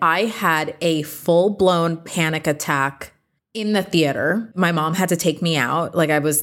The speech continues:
there with, like, friends, and I think my mom was also there. And literally, I had to leave the theater because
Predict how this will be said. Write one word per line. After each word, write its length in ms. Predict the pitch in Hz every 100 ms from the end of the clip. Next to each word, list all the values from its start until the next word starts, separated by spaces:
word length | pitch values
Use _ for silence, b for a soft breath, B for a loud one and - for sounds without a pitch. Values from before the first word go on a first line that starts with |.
| -
there 240 | 156 151
with, 120 | 147
like, 140 | 156 151
friends, 600 | - 143 131 151 165 - B B B
and 360 | 156 147 143 143
I 60 |
think 220 | 143 151
my 100 | 160
mom 220 | 151 147 147
was 100 | 143
also 260 | 143 156
there. 240 | 143 135 143
And 200 | 147 -
literally, 480 | 160 160 156 151 151
I 80 |
had 240 | 156 156 147
to 240 | 151 139 -
leave 260 | 151 143
the 100 | 135
theater 380 | 139 147 139 135
because 640 | 135 147 165 143 139 139